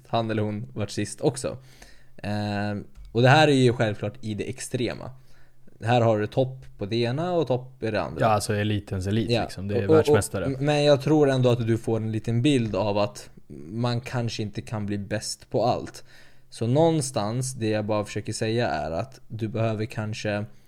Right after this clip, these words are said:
Speaker 1: eh, du behöver inte utesluta någonting. Absolut inte. Jag cyklar, även fast jag prioriterar benträning och fitness och benmuskler.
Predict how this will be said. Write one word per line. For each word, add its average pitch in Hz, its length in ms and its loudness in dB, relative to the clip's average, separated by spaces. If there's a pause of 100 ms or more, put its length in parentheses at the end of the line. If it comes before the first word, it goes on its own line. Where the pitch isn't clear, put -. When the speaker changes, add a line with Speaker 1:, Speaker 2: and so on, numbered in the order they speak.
(500)
Speaker 1:
eh, 80 560 -10 (180)
du 98 180 -6
behöver 110 160 2
inte 131 140 2
utesluta 123 640 0
någonting. - 460 -10
Absolut 127 300 -2
inte. 76 220 -10
Jag 123 180 4
cyklar, - 540 -8 (200)
även 101 260 -4
fast 123 180 -4
jag - 160 -8
prioriterar 90 720 -6 (180)
benträning 87 800 -8
och 65 200 -10
fitness - 420 -10
och 62 340 -10 (380)
benmuskler. 85 680 -8